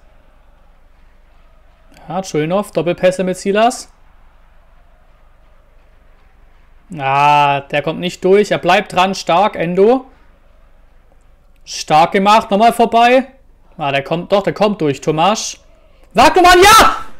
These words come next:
Ja! Tschulnow eins null! Ist das geil! Ist das geil! Weil wir dran geblieben sind!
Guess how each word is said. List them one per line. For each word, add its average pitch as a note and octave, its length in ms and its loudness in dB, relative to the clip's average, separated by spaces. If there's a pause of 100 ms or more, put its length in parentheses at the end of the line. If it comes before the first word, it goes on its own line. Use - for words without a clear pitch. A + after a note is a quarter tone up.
(140)
Ja! A4+ 680 4 (180)
Tschulnow G#4+ 560 6 (100)
eins C4 200 2
null! C4 420 4 (1600)
Ist D#4+ 380 2
das C4+ 240 4
geil! G#3 400 4 (720)
Ist E4+ 320 2
das B3+ 260 2
geil! F3+ 420 2 (400)
Weil C#4+ 180 4
wir E4+ 100 4
dran D4 280 4
geblieben B3 420 4
sind! D3+ 420 -4